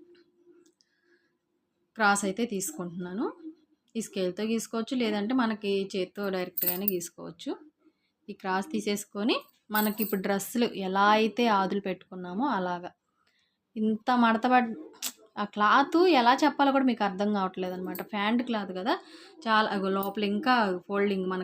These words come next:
కటింగ్కి కూడా ఒక్కో పొర ఆగిపోతుంది. అంత ఇబ్బంది పెట్టింది ఆ క్లాత్ అసలు. మీకు ఇంకా అంత పర్ఫెక్ట్గా చూపెట్టట్లేదు కానీ కటింగ్కి మాత్రం నేను చాలా ఇబ్బంది పడ్డాను.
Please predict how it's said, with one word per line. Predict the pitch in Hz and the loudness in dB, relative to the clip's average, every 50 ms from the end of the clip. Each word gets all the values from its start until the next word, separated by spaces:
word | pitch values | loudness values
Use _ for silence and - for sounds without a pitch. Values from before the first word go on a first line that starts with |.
| 180 - | -4 -2
కటింగ్కి | 220 220 208 285 285 320 330 320 - | -2 0 2 4 4 4 4 2 0
కూడా | - 269 254 254 285 359 - | 0 0 2 4 4 4 4
ఒక్కో | - - - - 214 208 196 | 2 0 -2 -2 -2 -2 -2
పొర | - 202 202 214 214 196 - | -2 -2 0 0 0 2 2
ఆగిపోతుంది. | - 214 254 254 - 214 185 175 165 - 170 175 180 170 311 - _ _ - - - _ _ _ - | 2 2 2 2 0 -2 -4 -6 -6 -8 -14 -14 -12 -14 -14 -16 _ _ -20 -20 -20 _ _ _ -10
అంత | 190 208 220 208 254 | -6 -4 -2 0 0
ఇబ్బంది | 233 208 196 240 240 254 | 0 0 2 2 2 2
పెట్టింది | 240 220 208 202 196 190 185 | 2 0 -2 -2 -4 -4 -4
ఆ | 180 - | -6 -8
క్లాత్ | - 190 185 185 185 190 202 | -8 -6 -4 -4 -4 -4 -4
అసలు. | 202 - - - 190 190 220 262 285 | -6 -8 -10 -8 -6 -4 -2 -2 0
మీకు | 254 202 190 - - - | 0 -2 -2 -4 -6 -8
ఇంకా | 190 185 185 220 220 233 233 233 226 214 - - - - - _ _ _ _ _ _ - | -8 -6 -2 0 2 4 4 4 4 2 2 -2 -6 -14 -20 _ _ _ _ _ _ -12
అంత | 190 196 196 190 208 196 | -8 -6 -4 -4 -4 -4
పర్ఫెక్ట్గా | 196 196 185 - 208 196 - - 214 196 233 | -4 -4 -4 -4 -8 -8 -6 -4 -2 0 2
చూపెట్టట్లేదు | - 220 202 185 208 190 - 196 185 - 190 190 180 180 | 2 2 0 -2 -4 -8 -8 -10 -8 -4 -4 -2 -2 -4
కానీ | 190 185 190 247 269 - - - - - - _ _ | -4 -6 -6 -6 -8 -8 -14 -20 -20 -20 -20 _ _
కటింగ్కి | - 196 185 208 208 226 233 226 - 208 | -8 -6 -2 0 0 2 2 0 0 -2
మాత్రం | 202 196 190 - 202 220 214 | -2 -2 -2 -4 -4 -2 -2
నేను | 208 190 185 - | -2 -2 -2 -4
చాలా | 196 180 185 185 196 208 | -4 -2 -2 0 0 0
ఇబ్బంది | 208 190 180 196 190 190 180 | 0 0 -2 -4 -4 -4 -4
పడ్డాను. | 180 175 175 - 180 180 202 | -6 -8 -10 -10 -10 -8 -6